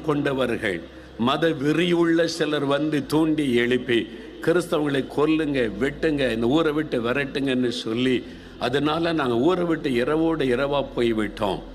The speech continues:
சில வாரங்கள் கழித்தது, எல்லாம் சரியாகிவிட்டது என்று நானும் என் கணவரும் ரெண்டு பிள்ளைகளும் கிராமத்துக்கு திரும்பினோம். நாங்கள் வந்தபோது கிராமமே எங்களை சூழ்ந்து கொண்டாரு,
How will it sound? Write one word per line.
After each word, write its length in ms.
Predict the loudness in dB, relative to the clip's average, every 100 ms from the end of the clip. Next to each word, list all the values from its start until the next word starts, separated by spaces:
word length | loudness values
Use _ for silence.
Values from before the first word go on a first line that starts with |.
| -18 -18 -16
சில 320 | -4 0 2
வாரங்கள் 600 | 2 0 0 0 0 -2
கழித்தது, 640 | -2 0 -2 -2 0 0 -2 -8 -18 -6
எல்லாம் 360 | -2 0 0 -2
சரியாகிவிட்டது 920 | -2 2 2 0 -2 -4 -2 -4 -2
என்று 360 | -2 0 0 0 -8 -14 -10
நானும் 400 | -2 0 0 0
என் 180 | 0 -2
கணவரும் 580 | -2 -2 0 0 0 0
ரெண்டு 300 | 0 0 -2
பிள்ளைகளும் 520 | -2 0 0 0 -2
கிராமத்துக்கு 640 | 0 0 0 -2 -4 -4 -6 -2
திரும்பினோம். 640 | 0 0 0 0 0 -2 -6 -16 -18 -6
நாங்கள் 280 | -2 0 2
வந்தபோது 580 | 2 0 0 0 0
கிராமமே 720 | -2 -2 -2 0 0 0 2 2
எங்களை 240 | 0 -2
சூழ்ந்து 360 | -2 -2 0 -2
கொண்டாரு, 680 | 0 0 0 0 -2 -8